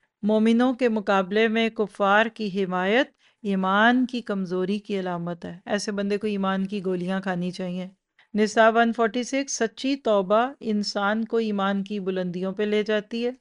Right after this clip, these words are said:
और वन फ़ोर्टी सेवन, अल्लाह शुक्रगुजार मोमिन की नेमतों को बढ़ा देता है। आपके मेरे अमल का नुक्ता, faith in action, नमाज को पूरी दिल जमई और खुश असलूबी से अदा करना है।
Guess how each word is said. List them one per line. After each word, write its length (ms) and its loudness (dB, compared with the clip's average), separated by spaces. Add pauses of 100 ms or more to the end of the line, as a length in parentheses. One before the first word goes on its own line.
(280)
और 160 0
वन 240 2
फ़ोर्टी 340 -4
सेवन, 640 -2 (500)
अल्लाह 440 4
शुक्रगुजार 920 0
मोमिन 420 0
की 140 -4
नेमतों 560 -2
को 200 -4
बढ़ा 420 -4
देता 360 -8
है। 160 -14 (460)
आपके 440 2
मेरे 240 -2
अमल 260 -2
का 140 0
नुक्ता, 480 -4
faith 340 -4
in 240 0
action, 340 -4 (400)
नमाज 440 4
को 180 2
पूरी 300 0
दिल 260 -2
जमई 500 -2
और 140 -4
खुश 280 -4
असलूबी 580 -4
से 180 -2
अदा 240 2
करना 360 -4
है। 160 -8